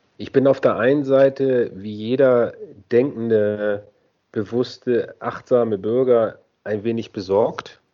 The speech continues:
über die Geschwindigkeit, mit der die technologische Veränderung voranschreitet.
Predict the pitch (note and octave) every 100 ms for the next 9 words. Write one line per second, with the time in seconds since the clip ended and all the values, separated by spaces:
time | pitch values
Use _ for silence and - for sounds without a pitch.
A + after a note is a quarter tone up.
0 | _ B2+ G#2+ A2+ G#2+ G2+ F#2+ G#2+ G#2+ -
1 | A2+ B2 C#3 - C#3 C3 A#2+ A#2+ - -
2 | B2+ A2+ A#2 A2+ A2+ G#2 - A2 G#2+ G#2+
3 | G2+ A2+ G#2 A2 A2 A2 A2 - G#2 G#2
4 | G2 G2+ A2 G#2 G2 G2 F#2+ - G2 F#2+
5 | G#2+ C3 - A2 A2+ A#2 D3+ -